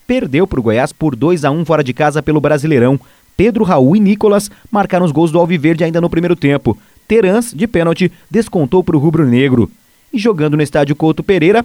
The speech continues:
o segundo melhor mandante do Brasileirão ficou no empate contra o vice-lanterna Juventude em dois a dois,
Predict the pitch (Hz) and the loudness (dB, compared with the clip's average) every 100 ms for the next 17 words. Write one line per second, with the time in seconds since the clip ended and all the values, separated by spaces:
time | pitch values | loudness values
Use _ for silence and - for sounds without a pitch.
0 | - - 220 - 92 113 214 190 143 151 | -4 -14 -10 -6 -2 0 2 2 0 0
1 | 147 117 170 147 135 139 156 165 143 202 | 0 0 -2 -2 -2 0 0 0 0 0
2 | 202 190 233 - 165 185 - 175 170 143 | -2 0 0 0 -2 -2 -2 -2 0 -2
3 | 160 131 151 226 175 127 151 143 127 123 | 0 -2 -2 -2 -2 -2 -2 -2 -2 -2
4 | 104 180 185 143 151 220 196 202 147 190 | -2 -2 -2 0 2 2 2 0 2 0
5 | - | -2